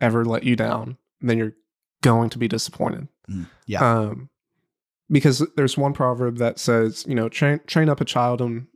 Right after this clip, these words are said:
Speaker 1: the way he should go,
Speaker 2: Right.
Speaker 1: and he'll not depart from it."
Speaker 2: It's in the, it's painted on a hall, probably in your church's preschool room.
Speaker 1: Right.
Speaker 2: Yeah.
Speaker 1: The problem with that is we all know people who were raised in the church, raised by some great parents,
Speaker 2: Yeah.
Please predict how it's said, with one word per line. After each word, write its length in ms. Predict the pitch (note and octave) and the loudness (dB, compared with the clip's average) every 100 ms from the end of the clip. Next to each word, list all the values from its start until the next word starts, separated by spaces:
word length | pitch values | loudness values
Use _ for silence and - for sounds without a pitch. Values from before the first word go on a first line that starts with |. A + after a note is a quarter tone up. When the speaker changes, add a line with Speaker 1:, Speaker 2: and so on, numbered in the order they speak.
| - | 0
Speaker 1:
the 80 | A#2+ | 2
way 160 | A#2+ | 4
he 100 | B2 | 2
should 220 | A2+ A#2 | -2 -2
go, 240 | A#2 A2 A2 | 0 0 -2
Speaker 2:
Right. 320 | A#2 A2+ G2+ - - | -2 -2 -2 -8 -2
Speaker 1:
and 120 | B2 | 0
he'll 520 | A#2+ B2+ A#2+ A2+ A#2 - - | 4 4 4 0 -4 -8 0
not 240 | A#2+ A2+ | 2 2
depart 400 | A#2+ - A2+ - | -2 -2 -2 -2
from 160 | - A#2 | -4 -6
it." 140 | - _ | -6 _
Speaker 2:
It's 160 | C#3 C3 | -2 -2
in 140 | C3 | 0
the, 180 | B2+ A2+ - | 0 -2 -2
it's 140 | B2 | -6
painted 260 | - C#3 C#3 | -2 0 2
on 160 | A#2+ | 0
a 60 | G#2+ | -2
hall, 420 | - - B2+ A#2 | -4 -2 0 0
probably 480 | A2+ C3+ B2 A#2+ A2+ | -2 -2 -2 -2 -2
in 120 | A2 | -2
your 100 | A2+ | -4
church's 340 | A2 A2+ G#2+ - | -4 -6 -8 -10
preschool 420 | G2 E2+ - - | -10 -8 -8 -8
room. 200 | - - | -12 0
Speaker 1:
Right. 320 | C3+ A#2+ - - | 4 4 2 -8
Speaker 2:
Yeah. 140 | - G2 _ - | -20 -20 _ -20
Speaker 1:
The 80 | |
problem 340 | - E3 F3+ F3 | 0 2 4 2
with 140 | C3 | 2
that 200 | B2+ A#2 | 2 2
is 300 | A#2 A2+ - - _ | 0 -4 -8 -14 _
we 260 | C3+ B2 - _ | 0 0 0 _
all 200 | B2 C#3 | 2 4
know 200 | D#3+ D#3 | 4 2
people 500 | - A#2 A2+ A2+ C3 _ _ - | 0 -4 -4 -10 -12 _ _ 0
who 240 | B2 A#2 | 2 2
were 200 | F#3 A3+ | 0 -4
raised 400 | G3 B2 C3 - | 0 0 0 -2
in 80 | C3 | -4
the 60 | A2 | -4
church, 460 | A#2 A#2 - - _ _ _ _ | -6 -8 -10 -20 _ _ _ _
raised 400 | B2 A#2+ C3+ - | 2 4 4 0
by 140 | A#2+ A2+ | -2 -2
some 180 | A#2 A#2 | -4 -2
great 300 | A#2+ C3+ - | 0 -2 2
parents, 580 | D#3+ D#3 A#2+ - - | 2 2 -2 -8 -10
Speaker 2:
Yeah. 160 | G2 - | -8 -8